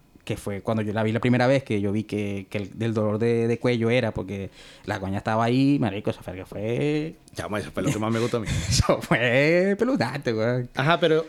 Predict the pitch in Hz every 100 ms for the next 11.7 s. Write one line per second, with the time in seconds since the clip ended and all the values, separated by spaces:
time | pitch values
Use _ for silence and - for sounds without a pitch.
0 | - - 143 123 - - - - _ _
1 | 175 175 175 170 170 156 139 147 156 156
2 | - 156 143 135 123 117 98 82 - -
3 | - _ _ _ 131 131 - - - -
4 | 151 160 160 160 156 156 139 139 143 143
5 | 127 120 113 110 107 107 95 - - -
6 | _ - - 131 123 120 - 110 101 104
7 | 113 120 101 120 123 107 110 123 110 -
8 | 98 87 - - - _ _ _ _ _
9 | _ _ 113 123 123 151 165 160 - 151
10 | 120 98 - 104 98 95 85 87 87 87
11 | 82 90 107 - - 95